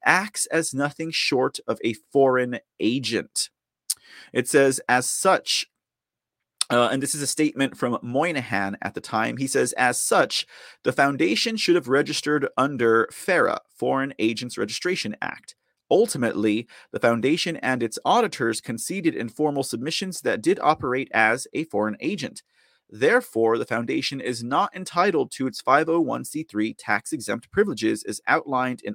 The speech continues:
I R S one seventy C two."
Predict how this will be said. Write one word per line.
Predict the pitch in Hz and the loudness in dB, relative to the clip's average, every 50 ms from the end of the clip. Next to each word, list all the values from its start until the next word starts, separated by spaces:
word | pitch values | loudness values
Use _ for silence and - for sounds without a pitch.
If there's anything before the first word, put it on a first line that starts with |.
| - - | -6 -4
I | 87 139 175 175 | -2 -2 0 0
R | 156 120 | 0 0
S | 110 113 - - - - | 0 0 -2 -4 -8 -8
one | - 123 139 151 | -6 -6 -6 -6
seventy | 147 - 139 131 127 123 123 113 127 127 127 120 - _ | -6 -4 -4 -4 -4 -4 -6 -6 -6 -6 -6 -6 -8 _
C | - - - - - 131 127 120 117 - _ - | -14 -14 -12 -10 -8 -6 -6 -8 -10 -12 _ -14
two." | - - 156 135 98 - | -8 -4 -2 -2 -2 -4